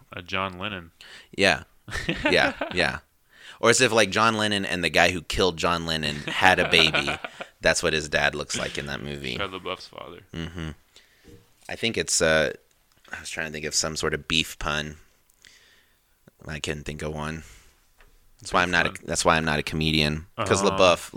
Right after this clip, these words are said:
Speaker 2: LaBeouf is, uh, French for the beef.
Speaker 1: Is it?
Speaker 2: Yeah, Shia the
Speaker 1: Oh,
Speaker 2: Beef.
Speaker 1: Shia the Beef.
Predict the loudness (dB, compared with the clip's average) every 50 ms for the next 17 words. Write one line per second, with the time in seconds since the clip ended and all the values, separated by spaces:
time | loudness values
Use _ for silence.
0 | -4 -2 0 0 0 0 -2 -4 -4 -4 -4 -2 -2 -2 -2 -2 -2 -4 -4 -8
1 | -10 -12 -16 -20 -8 -4 -4 -2 -2 -4 -6 -6 -6 -8 -8 _ _ -6 -6 -4
2 | -4 -6 -6 -6 -10 -12 -16 -18 _ _ _ -14 -10 -10 -10 -8 -10 -12 -14 _
3 | _ _ 0 0 0 0 -2 0 4 6 6 6 6 4 2 0 0 0 0 0
4 | 0 -4 -12 -14 -14 -14 -12 -10 -10 -10 -8 -10 -10 -10 -12 -14 -14 -16 -20 -20